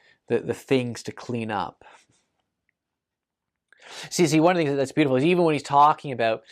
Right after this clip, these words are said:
you know, that there's gonna be suffering, you know, if you don't repent, there's gonna be, there's gonna be trouble. He reminds them, "Yes, yes, but, but the fact that, that there can be trouble and suffering does not mean there isn't salvation."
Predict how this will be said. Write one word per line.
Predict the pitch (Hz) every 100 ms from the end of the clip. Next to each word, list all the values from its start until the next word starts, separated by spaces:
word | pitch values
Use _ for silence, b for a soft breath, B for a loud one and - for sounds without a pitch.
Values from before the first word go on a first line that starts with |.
| b b
you | 127
know, |
that | 131 139
there's | 127
gonna | 170
be | 147
suffering, | - 196 190 - 180 156 147
you | - _ _ -
know, | 143
if | 139
you | 175
don't | 190
repent, | 180 185 190 202 190 -
there's | 143
gonna | 165 160
be, | 160
there's | 151 139
gonna | 156
be | 151 147 -
trouble. | - 202 196 170 139 _ _ _ _ _ _ _ _ _ _ _ _ _ _ _ _ _ _ _ _ _ _
He | 147
reminds | 139 120 123
them, | 127
"Yes, | 135 123 -
yes, | 143 127
but, | 127 - _ _ _ _ _ _ -
but |
the | 135
fact | 127 147 139
that, | - 123 -
that | 123
there | 165 123
can | 131 120
be | 117 113 104 _ _ _
trouble | - 139 135 120
and | 110
suffering | - 143 131 123 117
does | 110
not | 127 117
mean | 123 127
there | 120
isn't | 117 98
salvation." | - 107 110 123 151 - - 117 -